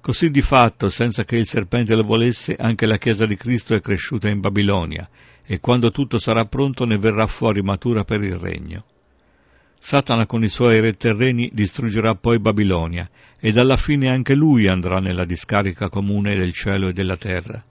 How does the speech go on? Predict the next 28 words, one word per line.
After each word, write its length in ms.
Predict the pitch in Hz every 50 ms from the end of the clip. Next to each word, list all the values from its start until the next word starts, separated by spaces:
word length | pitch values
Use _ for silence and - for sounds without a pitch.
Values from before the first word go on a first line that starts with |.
| _ _ _ _ _ _ - - - _ _
A 140 | - 113 107
quel 180 | 92 - 123 -
punto 280 | - 156 156 143 143
la 120 | 131 127 120
creazione 540 | - 131 123 117 104 - - 135 135 127
sarà 260 | 110 98 117 110 110 107
libera 400 | 104 110 127 120 107 113 113 107
dal 200 | 101 101 98 98
male. 420 | 92 87 82 82 90 90 90 - _ _ _ _ _ _ _ _ -
Non 180 | - 113 110 117
mancherà 380 | 123 127 123 - - 135 135
nessuno 520 | 135 135 131 120 - - - 135 120 101 92
all'appello, 680 | 92 90 87 87 - - - 95 92 85 87 90 95
soltanto 520 | - - 101 92 - 113 117 110 - 117
quelli 300 | 104 - 127 127 127 123
che 180 | 113 - 110 101
distruggevano 680 | 98 107 95 - - 104 95 98 107 101 104 101 98
la 140 | 95 98 92
terra 500 | - - 98 95 92 92 95 110 113 120 _ _ - _ _ _ _ -
e 120 | 110 113
non 200 | 107 113 117 127
hanno 200 | 131 131 120 117
voluto 360 | 104 107 120 131 123 110 120
ravvedersi 640 | 107 110 107 104 104 107 101 123 127 120 - - 120
dalla 260 | 107 107 104 101 104
loro 220 | 104 113 110 101
condotta 440 | 95 - 107 104 101 107 95 107 98
perversa, 680 | - 110 104 95 87 82 - 71 - - - - -